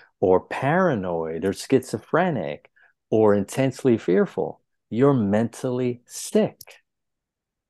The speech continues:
And are you willing to get in front of the mirror and admit, like, "Yeah, mm, yeah, I'm spiritually sick. I got a little bit of that. Ooh, I definitely have some physiological, physical sickness. Oh, oh, my anxiety's a forty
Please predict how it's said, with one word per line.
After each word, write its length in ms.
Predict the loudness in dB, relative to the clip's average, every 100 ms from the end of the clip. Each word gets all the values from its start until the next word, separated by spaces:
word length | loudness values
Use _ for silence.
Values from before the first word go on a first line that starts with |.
| _ _ _ _ _ _ _ _ _ _ _ _ _ _ _ _ _
And 100 | 0
are 140 | 2
you 180 | 6 6
willing 540 | 6 6 4 4 0 -2
to 120 | -6
get 260 | 0 0 0
in 60 |
front 240 | -4 -4 -2
of 80 |
the 80 | -4
mirror 240 | -2 -2 -2
and 80 |
admit, 360 | -2 -2 -2 0
like, 380 | 0 0 0 _
"Yeah, 320 | -2 0 0 -2
mm, 280 | -4 -2 -4 -10 _ _
yeah, 200 | 0 0 0
I'm 180 | -8 -8
spiritually 580 | -2 4 4 2 -2 -2
sick. 480 | 0 0 0 -2 -10
I 60 |
got 160 | -6 -2
a 60 |
little 220 | 0 2 2
bit 160 | 0
of 100 | 0
that. 420 | -2 -2 -2 -6 -10 -20 _ _ 0
Ooh, 100 | 4
I 140 | 2
definitely 480 | 2 2 2 2 0
have 320 | 0 -2 -2
some 220 | -4 -10 -6
physiological, 920 | -4 -2 0 2 2 0 -2 -4 -4
physical 520 | 2 2 2 2 0
sickness. 680 | 0 -4 -2 -4 -2 -4 -4
Oh, 260 | -2 -2 -2
oh, 460 | 0 2 2 2 -2
my 220 | -6 -6
anxiety's 560 | -2 2 2 2 0
a 80 | -4
forty 680 | -4 2 2 2 0 -2 -6